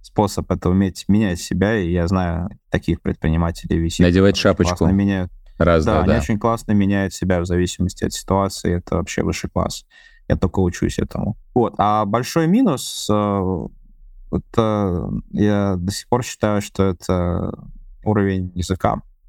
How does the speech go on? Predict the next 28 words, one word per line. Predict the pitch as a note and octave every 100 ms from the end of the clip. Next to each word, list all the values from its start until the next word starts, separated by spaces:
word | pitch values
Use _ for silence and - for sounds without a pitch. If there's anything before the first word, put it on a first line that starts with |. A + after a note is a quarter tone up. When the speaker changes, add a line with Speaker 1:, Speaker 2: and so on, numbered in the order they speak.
| -
Speaker 1:
и | F#2
уровень, | F2+ G#2 G#2 G2 F#2 F2+ F2
э, | E2 D#2+ E2 E2+ E2+ F2 - - - - - - -
этого | F2 E2+ E2+
международного | F2 F2+ F2 G2 F#2 E2+ E2+ E2 E2+ - _ -
бизнес-ведения, | G2 F2+ - F2+ F2+ F#2 E2+ E2+ E2
да, | - A2
ну, | F#2+
то | -
есть, | F#2+ - - -
э, | - - -
в |
России | G2 F#2 - D3 C#3 A#2 G2 - - - - -
Speaker 2:
Расшифруй, | F2+ F2 G#2+ A2+ G2
что | - F#2
Speaker 1:
какие-то | G2+
Speaker 2:
ты | F2
имеешь | E2 -
в |
виду, | D#2+ D#2
да. | D#2+ D2 -
Мгм. | D#2+ D#2+
Speaker 1:
Ну, | F2 C#3+
вот | B2+ -
в |
России | A#2+ A#2+ - F3 C3
какие-то | - A2 G2
high-level, | - C#3+ E3 C#3 A2 F#2+ F#2 F2+